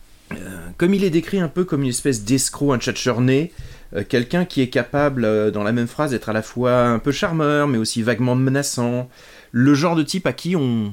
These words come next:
on n'ose pas trop refuser, eh ben, il finit par trouver un certain nombre de gens qui vont placer leurs économies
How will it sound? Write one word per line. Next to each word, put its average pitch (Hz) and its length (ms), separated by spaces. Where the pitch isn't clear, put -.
on 120 100
n'ose 170 220
pas 170 140
trop 208 200
refuser, 135 600
eh 139 120
ben, 240 120
il 214 140
finit 170 280
par - 260
trouver 135 420
un 196 120
certain 139 360
nombre 175 200
de 120 140
gens 123 220
qui 127 180
vont 147 180
placer 120 380
leurs 131 300
économies 123 580